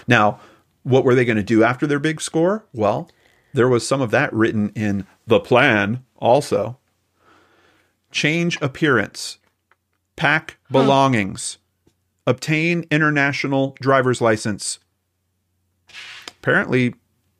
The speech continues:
Speaker 1: Harris's plan was he was gonna split the country and live out his
Speaker 2: Just
Speaker 1: wildest
Speaker 2: leave.
Speaker 1: dreams on about sixty <laughs> grand.
Speaker 2: I don't know how far that's gonna get him,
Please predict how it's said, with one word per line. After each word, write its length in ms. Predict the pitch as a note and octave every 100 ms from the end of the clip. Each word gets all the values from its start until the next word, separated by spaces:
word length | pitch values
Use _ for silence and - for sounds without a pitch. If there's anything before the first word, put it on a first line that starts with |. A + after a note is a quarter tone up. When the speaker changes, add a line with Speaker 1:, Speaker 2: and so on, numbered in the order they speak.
| _ _ _ _ -
Speaker 1:
Harris's 360 | C3+ E3 B2
plan 280 | - C3 A2+
was 120 | G#2
he 100 | A#2+
was 120 | A#2+
gonna 140 | A#2 G#2+
split 240 | - B2
the 60 | -
country 480 | - B2 - A2+ G2
and 140 | G#2
live 120 | B2
out 160 | B2+ A2+
his 140 | G#2+
Speaker 2:
Just 80 | G#2
Speaker 1:
wildest 560 | A2 D3 F#3 G#3 G#3+ -
Speaker 2:
leave. 40 |
Speaker 1:
dreams 580 | F3 F3 C#3+ A2+ A#2 -
on 140 | A#2 B2
about 260 | A#2+ -
sixty 360 | - C#3 - F3
<laughs> 0 |
grand. 800 | D3+ - - - G#3+ - - - _ _ _ _ _ _ _ _ - - _ _ _ _ G3+
Speaker 2:
I 80 |
don't 160 | A3 A3+
know 100 | G3
how 100 | F#3+
far 220 | F#3+ F#3
that's 200 | E3 E3+
gonna 180 | - B2+
get 160 | - A3
him, 260 | - G#3